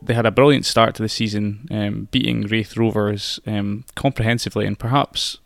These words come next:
unexpectedly comprehensively. Uh, they, as the, as the part-timers in that game, they then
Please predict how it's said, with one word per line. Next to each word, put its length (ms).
unexpectedly 720
comprehensively. 800
Uh, 420
they, 560
as 200
the, 80
as 120
the 60
part-timers 720
in 120
that 200
game, 340
they 100
then 440